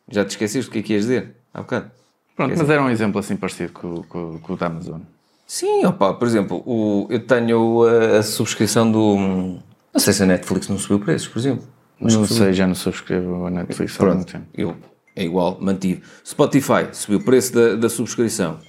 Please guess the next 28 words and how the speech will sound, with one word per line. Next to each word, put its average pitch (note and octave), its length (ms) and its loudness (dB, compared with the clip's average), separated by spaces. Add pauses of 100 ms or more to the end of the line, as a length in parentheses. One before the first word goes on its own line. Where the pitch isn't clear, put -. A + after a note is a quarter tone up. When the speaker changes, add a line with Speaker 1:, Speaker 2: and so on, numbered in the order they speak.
(520)
Speaker 1:
Eu - 120 -8
tenho G2+ 260 2
a G2 40 0
subscrição G2+ 500 -4
do G2+ 60 0
Spotify A2+ 520 0
porque - 140 -12 (580)
quero, F2 160 -8
gosto G2+ 300 -2
de - 60 -6
ouvir G2 160 2
músicas A2+ 440 0
pela A2 180 0
ordem G#2+ 300 2
que G#2 60 -8
me G#2 60 0
apetece, A#2+ 420 2
na A#2 40 -2
minha G#2+ 160 0
playlist, G#2+ 460 2
não A#2 80 -2
quero G#2+ 200 0
cá G#2 140 4
anúncios, A2+ 360 0
não A2 80 -2
sei G#2 160 -2
o - 20 -6
quê. E2+ 220 -6